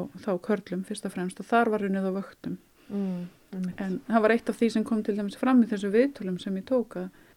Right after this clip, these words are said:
Speaker 1: það virðist, sko, ekki einu sinni hafa verið neitt tiltökumál að vinna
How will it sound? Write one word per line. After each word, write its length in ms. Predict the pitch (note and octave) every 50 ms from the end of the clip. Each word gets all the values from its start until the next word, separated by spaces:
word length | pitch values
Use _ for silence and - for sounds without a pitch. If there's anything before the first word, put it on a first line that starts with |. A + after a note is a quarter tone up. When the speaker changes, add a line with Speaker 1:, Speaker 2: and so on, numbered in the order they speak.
| _ _ -
Speaker 1:
það 120 | A#3 G#3+
virðist, 420 | A3+ B3 B3 C4 C4+ B3 - - - -
sko, 240 | - - - A#3+ A#3 A3+
ekki 320 | - - A#3 - - - -
einu 220 | B3+ C4 C4+ C4 A#3
sinni 200 | A#3+ A#3 A#3 A#3
hafa 240 | A#3+ B3 A#3 A#3 G#3+
verið 320 | A3 A#3+ C4 D4+ E4 B3+ A#3+
neitt 220 | A#3 A#3 A#3+ -
tiltökumál 800 | - C4+ C#4 C#4+ C#4+ - - A#3+ - A#3+ A#3 A#3+ B3+ C4 C4 A#3
að 220 | G#3+ G#3+ G#3 G3+ G#3+
vinna 400 | A#3 B3 B3+ B3 A#3 G#3+ G#3